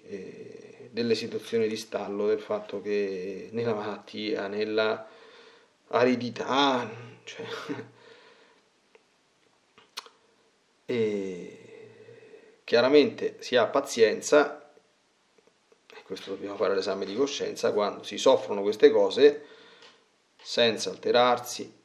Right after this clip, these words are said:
senza arrabbiarsi, senza nemmeno innervosirsi, non solo esteriormente, ma nemmeno interiormente. Perché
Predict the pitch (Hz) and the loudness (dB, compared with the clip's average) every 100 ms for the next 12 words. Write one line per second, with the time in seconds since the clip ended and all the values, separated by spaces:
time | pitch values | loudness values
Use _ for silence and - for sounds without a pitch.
0 | _ _ _ _ - - 110 98 - 85 | _ _ _ _ -8 0 0 0 -10 -12
1 | 98 98 113 113 110 - - 131 - _ | -16 2 4 4 2 -2 -12 -14 -16 _
2 | _ _ _ - 113 - 101 101 107 110 | _ _ _ 0 0 0 -6 -4 -4 -2
3 | 131 135 117 110 113 101 101 120 123 - | -2 -2 -2 2 2 2 -4 -4 -6 -6
4 | - - - - - 143 135 117 - 110 | -12 -14 -10 -10 0 2 2 0 0 0
5 | 104 104 104 92 107 104 110 110 117 120 | 0 -2 -4 -6 -4 -2 -2 0 -2 -2
6 | 135 135 127 117 113 110 107 131 123 113 | -2 -2 -4 -6 -2 -2 -2 -4 -4 -8
7 | - _ _ _ _ _ _ _ _ _ | -20 _ _ _ _ _ _ _ _ _
8 | _ _ _ _ _ _ - - - - | _ _ _ _ _ _ -14 -14 -14 -18